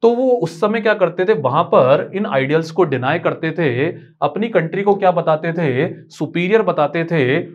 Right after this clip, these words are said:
और दूसरे की कंट्री को क्या बताते थे? इंफीरियर बताते थे।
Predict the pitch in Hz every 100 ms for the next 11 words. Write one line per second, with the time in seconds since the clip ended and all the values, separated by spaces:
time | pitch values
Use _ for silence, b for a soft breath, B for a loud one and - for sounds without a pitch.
0 | B 175 156 160 170 214 240 196 151 170
1 | 180 175 180 151 139 143 156 165 165 123
2 | 135 175 B - 165 165 185 180 165 143
3 | 135 123 131 127